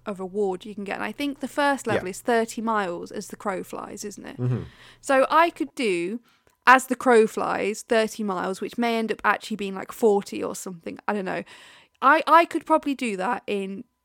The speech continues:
Speaker 1: twelve to fifteen hours. I don't need twenty-four. I don't need <laughs> twenty-four to do that. So the plan would either be to start at midnight and go to wherever I'm going and just stop when I get there, which would be before, I'm not, I'm not doing twenty-four hours.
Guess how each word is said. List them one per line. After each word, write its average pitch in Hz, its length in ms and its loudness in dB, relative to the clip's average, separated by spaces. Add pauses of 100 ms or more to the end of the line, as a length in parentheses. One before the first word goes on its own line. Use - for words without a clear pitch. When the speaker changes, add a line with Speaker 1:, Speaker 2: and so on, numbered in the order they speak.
(140)
Speaker 1:
twelve 240 540 4
to 233 100 -8
fifteen 214 500 -6
hours. 196 580 -2 (280)
I 294 100 10
don't 370 140 8
need 359 200 -2
twenty-four. 302 720 2 (180)
I 262 60 8
don't 302 100 6
need 330 100 2
<laughs> - 80 -6
twenty-four 302 460 4
to - 120 -6
do 180 180 -6
that. 175 220 -4 (360)
So 262 420 0
the 302 160 -4
plan 359 260 4
would 330 100 0
either 302 180 -2
be 277 140 -2
to 247 100 -4
start 269 500 2
at - 60 -14
midnight 214 640 -4 (160)
and 220 180 -4
go 233 180 4
to 233 140 -2
wherever 214 260 4
I'm 208 140 -2
going 202 280 2
and 202 80 -4
just 220 200 -6
stop - 340 2
when 202 100 -6
I 202 80 -4
get 202 220 -4
there, - 400 -8
which - 260 -4
would 220 140 -4
be 226 140 -2
before, 208 600 2
I'm 220 140 -2
not, 233 240 -4 (140)
I'm 226 120 -6
not 254 220 -6
doing 214 200 -2
twenty-four 202 420 -10
hours. - 380 -10